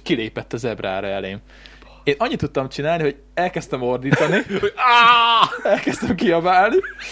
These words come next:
Speaker 1: és elrántottam a kormányt, és ugye szerencsémre a patka az nem ilyen volt, hanem lankás, és föl tudtam menni a járdaszigetre, és kikerülni a nénit. Nem néztem hátra, de szerintem nagyon furcsán néztek rá az emberek, hogy jön egy csávó,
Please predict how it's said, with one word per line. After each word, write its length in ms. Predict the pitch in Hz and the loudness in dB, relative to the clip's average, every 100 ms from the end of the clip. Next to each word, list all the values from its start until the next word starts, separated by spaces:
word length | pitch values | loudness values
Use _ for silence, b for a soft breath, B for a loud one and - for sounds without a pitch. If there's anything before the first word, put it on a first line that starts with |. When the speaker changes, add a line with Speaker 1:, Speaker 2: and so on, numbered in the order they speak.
| B - | B -4
Speaker 1:
és 220 | 170 - | -4 0
elrántottam 520 | 240 190 147 147 147 | 2 4 2 -2 -4
a 80 | 143 | -6
kormányt, 300 | - 147 180 | -2 -4 -4
és 120 | 170 160 | -6 -4
ugye 120 | 170 | -4
szerencsémre 600 | - 160 120 - 123 143 | -2 -2 -4 -6 -2 -2
a 40 | 135 | 0
patka 360 | 180 160 - | -2 -4 -4
az 100 | 123 | -4
nem 160 | 143 147 | -2 -4
ilyen 320 | 131 123 120 123 | -2 -2 -2 -2
volt, 240 | 147 170 | 0 0
hanem 280 | 175 160 160 | 0 -2 0
lankás, 420 | 185 131 - 127 | 0 0 0 -4
és 80 | - | -4
föl 220 | - 180 | -4 -2
tudtam 260 | 127 123 135 | -2 -6 -4
menni 220 | 139 123 | -4 -4
a 40 | 110 | -4
járdaszigetre, 640 | 110 110 120 - 165 165 | -2 -4 -4 -4 -4 -2
és 120 | 151 | -4
kikerülni 560 | - 156 120 110 110 110 | -6 -6 -4 -4 -4 -4
a 80 | 110 | -4
nénit. 460 | 110 110 127 208 - B B B B B | -4 -4 -4 -6 -10 B B B B B
Nem 220 | - 190 330 | -2 0 0
néztem 340 | 151 147 139 | -2 -2 -4
hátra, 480 | 127 120 - 135 147 | 0 -2 -2 -6 -6
de 80 | - | -6
szerintem 260 | 202 175 226 | -4 -2 0
nagyon 160 | 220 | 0
furcsán 360 | - 165 160 - | 0 -2 0 0
néztek 360 | 170 - 240 | 0 -2 0
rá 80 | - | 2
az 200 | 196 - | 2 2
emberek, 320 | 208 190 - | 0 0 -2
hogy 160 | 240 185 | -4 -2
jön 100 | 349 | -2
egy 140 | 349 247 | -4 -4
csávó, 560 | - 190 - 196 202 | -2 -2 -2 -2 -4